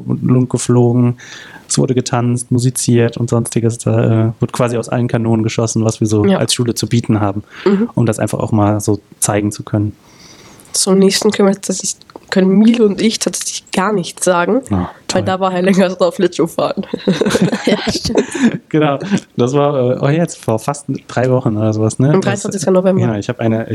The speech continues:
Speaker 1: als Sportlehrer <laughs> oder als Sportlehrkraft kann ich natürlich, äh, tolle Exkursionen noch machen. Äh, und zum Thema Gleiten, Rollen, Fahren, äh, könnt ihr euch vorstellen, gibt's im Sportunterricht meistens nicht so viel zu tun. Aber
Speaker 2: Ja.
Speaker 1: Schlittschuhlaufen ist was Schönes, was man machen kann dazu. Und, äh,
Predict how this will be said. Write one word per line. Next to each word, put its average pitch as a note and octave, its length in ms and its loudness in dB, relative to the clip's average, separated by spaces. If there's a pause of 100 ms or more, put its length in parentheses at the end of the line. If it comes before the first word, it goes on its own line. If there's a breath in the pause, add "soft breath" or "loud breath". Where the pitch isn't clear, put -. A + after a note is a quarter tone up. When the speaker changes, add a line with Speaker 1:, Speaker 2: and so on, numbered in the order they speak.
(100)
Speaker 1:
als A2 180 0
Sportlehrer C3+ 680 0 (120)
<laughs> D4+ 120 -6
oder A2+ 200 -2
als - 180 -10
Sportlehrkraft - 960 -6
kann A2 160 -2
ich - 120 -8
natürlich, A2 400 -2
äh, A#2 100 0
tolle A#2+ 260 -2
Exkursionen A#2 520 0
noch G#2+ 160 -2
machen. A2 280 0 (520 loud breath)
Äh, - 40 -2
und A#2 220 0
zum A2 120 -4
Thema A2+ 280 -2
Gleiten, G#2 400 0
Rollen, G2 260 -2
Fahren, B2 580 0 (300)
äh, A2+ 200 0
könnt A#2 180 0
ihr - 20 2
euch A#2+ 100 -2
vorstellen, A#2+ 400 0
gibt's A2+ 220 -4
im A2 220 0
Sportunterricht A#2 580 -6
meistens A#2 300 0
nicht A#2+ 120 2
so B2 120 2
viel D3+ 160 -2
zu - 120 -2
tun. F#3+ 240 2 (380 loud breath)
Aber A#2+ 120 0
Speaker 2:
Ja. - 40 -4
Speaker 1:
Schlittschuhlaufen D3+ 480 0
ist D3+ 100 -2
was D3 120 -2
Schönes, D3 260 0
was A2 140 -4
man A2 80 2
machen G#2+ 160 2
kann G#2+ 160 -2
dazu. A2 300 0
Und, A#2+ 280 2
äh, A2+ 220 2